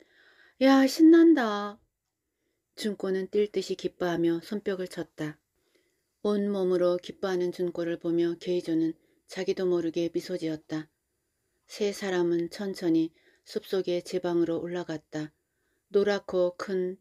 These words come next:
뚝감자의 꽃이 제방 아래를 메우고 경사면에는 달맞이 꽃과 레드 클로버가 흐드러지게 피어 있었다.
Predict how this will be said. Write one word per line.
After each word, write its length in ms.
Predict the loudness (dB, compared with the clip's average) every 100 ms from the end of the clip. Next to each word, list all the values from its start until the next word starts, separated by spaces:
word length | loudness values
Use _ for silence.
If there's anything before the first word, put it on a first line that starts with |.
| -4
뚝감자의 760 | -4 -2 -2 -2 0 -2 -2
꽃이 500 | -6 -10 -8 -6 -6 _ _ _ _
제방 420 | -2 0 2 2
아래를 440 | 2 0 0 -2 0
메우고 520 | 0 -2 -2 -4 -6 _ _ _ _
경사면에는 880 | -8 -6 -4 -2 0 2 2 -2 -2
달맞이 440 | -4 -2 -2 -4
꽃과 500 | -6 -8 -6 -10 -10 _ _ _ -4
레드 400 | 0 2 2 0
클로버가 680 | -2 -2 0 -2 -6 -8 -10 _ _
흐드러지게 640 | -4 0 0 -2 -2 -4
피어 220 | -4 -4 -4
있었다. 580 | -4 -8 -6 -8 -10